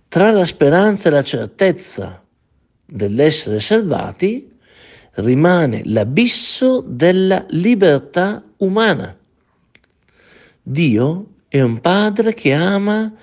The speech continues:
talmente la nostra dignità umana da non costringere nessuno.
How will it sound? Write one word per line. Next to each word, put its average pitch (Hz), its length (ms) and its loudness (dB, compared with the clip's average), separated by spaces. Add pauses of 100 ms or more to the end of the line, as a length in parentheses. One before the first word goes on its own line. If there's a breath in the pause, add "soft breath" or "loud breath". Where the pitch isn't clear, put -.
(280 soft breath)
talmente 123 1000 0
la 113 140 -2
nostra 160 480 -4
dignità 117 560 -2
umana 131 760 -2 (640 loud breath)
da 175 280 0
non 117 260 -4
costringere 123 840 -2 (280)
nessuno. - 720 -8